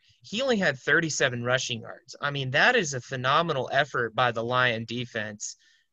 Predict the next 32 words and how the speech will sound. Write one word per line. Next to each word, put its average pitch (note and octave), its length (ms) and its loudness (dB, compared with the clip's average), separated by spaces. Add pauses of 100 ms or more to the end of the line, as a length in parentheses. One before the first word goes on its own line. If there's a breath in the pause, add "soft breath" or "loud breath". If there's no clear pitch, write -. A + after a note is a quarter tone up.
'cause B2+ 380 -2
we E3 260 0
know F3+ 180 4
how D3+ 180 2
good C#3+ 240 2
Jared B2+ 340 2
Kerr C#3+ 240 0
has A#2+ 220 -2
been D3+ 420 0
and B2+ 140 -8
how B2+ 220 -2
great B2+ 500 -2 (440 soft breath)
he - 140 -2
can D3+ 420 0
be. A2+ 320 -6
So A2+ 480 -2 (300)
that, C#3 300 4
that's F3 260 2
a A2+ 100 0
huge A3+ 720 -2
win C3+ 260 0
for A#2+ 200 -4
Franklin, D#3 580 -2
especially A3 500 -2
with D#3+ 100 0
the C3 80 -4
way C3+ 200 4
their B2 120 2
season C3+ 480 -4
started. A#2+ 560 2
Tough F#3 340 -4
loss, C#3+ 540 2